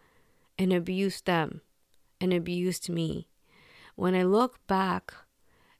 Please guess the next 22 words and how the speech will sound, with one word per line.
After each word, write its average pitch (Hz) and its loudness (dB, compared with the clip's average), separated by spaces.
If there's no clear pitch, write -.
and 180 0
I 175 2
see 226 -6
the 208 0
history 185 -4
of 170 -2
all 214 -2
the 165 -4
thousands 196 -4
of - -14
cuts - -10
that 180 -4
I 156 -2
took - -4
over 190 0
and 175 -10
over 196 0
again, 190 -6
I 262 -4
did 214 2
it 214 2
all. 226 0